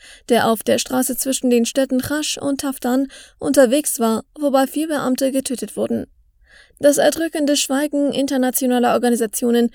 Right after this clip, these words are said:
und selbsternannter westlicher Menschenrechtsaktivisten angesichts des finsteren Phänomens des Terrorismus sowie ihre Doppelmoral in Bezug auf die Angelegenheit und die Einteilung von Terroristen in Gut und Böse sind die Gründe für das Fortbestehen des Terrorismus auf der ganzen Welt,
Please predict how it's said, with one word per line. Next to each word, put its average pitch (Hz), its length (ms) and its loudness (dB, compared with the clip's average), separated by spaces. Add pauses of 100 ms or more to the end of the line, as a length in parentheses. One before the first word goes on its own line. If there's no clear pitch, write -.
(260)
und 254 200 2
selbsternannter 269 880 0
westlicher 294 460 -2
Menschenrechtsaktivisten 233 1160 -2
angesichts 233 500 -2
des 233 240 -2
finsteren 277 640 -4
Phänomens 233 540 -2
des 233 240 -4
Terrorismus 254 680 -4 (380)
sowie 233 300 0
ihre 254 180 6
Doppelmoral 254 580 2
in 233 100 4
Bezug 254 440 -2
auf 240 140 -2
die - 120 -4
Angelegenheit 240 760 0 (340)
und 262 240 4
die 294 80 6
Einteilung 262 580 0
von 233 200 -2
Terroristen 277 580 -4
in 240 180 2
Gut 311 240 -4
und 277 180 -2
Böse 220 420 0 (280)
sind 240 200 2
die 233 100 0
Gründe 269 420 4
für 247 140 2
das 226 220 0
Fortbestehen 226 680 -4
des - 160 -8
Terrorismus 233 600 -4
auf 240 140 -6
der 233 120 0
ganzen 247 380 -4
Welt, 247 260 -2